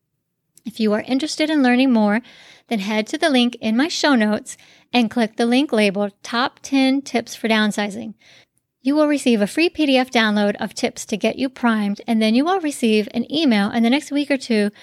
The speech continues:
with more details about when and what time the webinar will be. So be sure to check your spam or the tabs. If you have Gmail, these, there are tabs at the top labeled social, promotions, or forums.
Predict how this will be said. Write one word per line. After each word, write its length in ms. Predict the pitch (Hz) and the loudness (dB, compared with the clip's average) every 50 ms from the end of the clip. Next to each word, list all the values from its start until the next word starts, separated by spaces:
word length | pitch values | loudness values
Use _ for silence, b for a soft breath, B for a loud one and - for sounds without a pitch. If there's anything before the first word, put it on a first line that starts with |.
| B B B B | B B B B
with 120 | - 220 220 | -4 -2 2
more 180 | 240 262 302 | 2 2 2
details 480 | 302 - 247 240 - 240 226 214 208 202 | 2 2 0 0 2 2 2 2 2 2
about 300 | 214 214 208 202 208 - | 0 -2 -2 -2 -2 0
when 280 | 233 285 311 302 302 294 | 0 2 4 4 2 2
and 140 | - - 214 | 0 -2 -2
what 140 | 220 - 240 | -2 -2 -2
time 220 | 226 240 233 233 | -2 0 0 0
the 80 | 226 214 | 2 2
webinar 480 | 214 208 190 208 202 196 196 196 202 | 2 2 0 0 0 -2 -2 -4 -6
will 180 | 240 214 208 202 | -6 -6 -6 -4
be. 320 | 180 208 220 285 269 240 - | -4 -6 -8 -8 -12 -16 -16
So 320 | - - 226 214 208 202 b b b b b b b - | -6 -2 0 0 0 -2 b b b b b b b -8
be 80 | 240 | -6
sure 240 | 240 - - 381 403 | -6 -4 -2 0 0
to 120 | 427 466 - | 0 0 0
check 240 | - 320 294 294 - | 0 0 0 0 -2
your 60 | 285 | -4
spam 540 | - - - 269 247 240 233 233 233 240 254 b b b b b b b _ _ | -6 -2 0 2 2 4 4 2 2 0 -2 b b b b b b b _ _
or 340 | - 311 320 330 330 320 320 | 0 2 4 4 4 4 2
the 100 | 311 277 | 2 -2
tabs. 600 | - 254 262 254 247 247 247 247 247 240 - - | -2 0 2 4 4 4 4 4 2 0 -4 -6
If 140 | 240 226 - | -6 -4 -2
you 60 | 240 | -2
have 100 | 240 233 - _ _ _ | -2 -4 -6 _ _ _
Gmail, 720 | - - 262 254 240 214 208 202 202 196 202 208 226 214 | -4 0 2 2 2 2 2 0 0 0 -2 -2 -2 -2
these, 260 | 226 220 202 190 214 - - _ | -2 -2 -2 -2 -6 -8 -10 _
there 160 | - 220 208 | -6 -4 -4
are 140 | 208 - 220 | -2 -4 -6
tabs 340 | 214 - 254 254 254 262 262 | -4 -2 0 0 0 0 -2
at 80 | 269 | -4
the 60 | 254 262 | -6 -4
top 400 | - 247 233 220 220 - - _ _ | -4 -4 -2 -2 -2 -4 -6 _ _
labeled 380 | 226 220 220 214 185 208 202 196 | -2 0 0 0 0 -2 -4 -4
social, 560 | - - 254 247 240 - - 254 233 233 233 | -2 0 0 0 0 0 0 0 0 0 -2
promotions, 580 | - - 220 208 208 208 202 - - 214 196 - | -4 -4 -2 -2 0 0 -2 -2 -4 -4 -6 -6
or 120 | - 196 | -8 -12
forums. 580 | - - - 247 220 214 208 202 202 202 196 | -10 -6 -2 0 0 0 0 0 -2 -4 -6